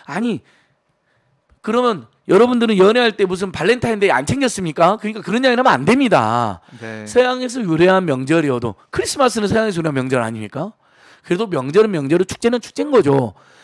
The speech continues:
Speaker 2: 음.
Speaker 1: 그걸 상술로 이용한 사람이 있다 쳐요. 그것도 비난해서는 안 되는 겁니다.
Speaker 2: 네.
Speaker 1: 먹고 살려면 다 그런 걸 활용하는 거죠.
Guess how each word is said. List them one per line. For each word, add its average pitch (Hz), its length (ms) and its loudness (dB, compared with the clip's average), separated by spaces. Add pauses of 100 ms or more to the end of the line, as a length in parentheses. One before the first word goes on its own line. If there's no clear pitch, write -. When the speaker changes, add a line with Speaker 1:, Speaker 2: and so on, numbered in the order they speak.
Speaker 2:
음. 117 420 -18
Speaker 1:
그걸 226 300 2
상술로 269 580 -4
이용한 196 300 4
사람이 202 240 -2
있다 156 160 -12
쳐요. 151 380 -10
그것도 285 480 2 (100)
비난해서는 185 880 -4
안 117 100 -8
되는 143 160 -2
겁니다. 107 480 -4 (240)
Speaker 2:
네. 113 240 -14
Speaker 1:
먹고 247 180 -2
살려면 240 380 0
다 165 340 -2 (340)
그런 175 180 -2
걸 170 100 0
활용하는 226 420 -2
거죠. 117 560 0